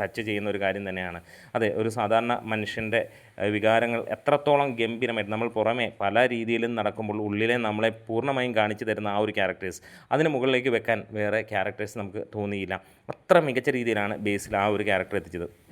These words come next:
പൊന്മാനിലെ തന്നെ മികച്ച പ്രകടനമാണ് സജിൻ ഗോപു. അദ്ദേഹത്തിൻ്റെ മികച്ച രീതിയിലുള്ള ഒരു പ്രകടനം തന്നെ നമുക്ക് കാണാൻ കഴിഞ്ഞു.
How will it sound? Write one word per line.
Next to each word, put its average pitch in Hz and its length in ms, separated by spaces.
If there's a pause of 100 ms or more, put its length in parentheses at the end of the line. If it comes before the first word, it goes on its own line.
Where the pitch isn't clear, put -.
(400)
പൊന്മാനിലെ 143 520
തന്നെ 135 160
മികച്ച 120 340
പ്രകടനമാണ് 113 460
സജിൻ 101 300
ഗോപു. 95 260 (360)
അദ്ദേഹത്തിൻ്റെ 151 440
മികച്ച 123 440
രീതിയിലുള്ള 117 540
ഒരു 120 140
പ്രകടനം 107 420
തന്നെ 101 120
നമുക്ക് 101 220
കാണാൻ 98 280
കഴിഞ്ഞു. 92 300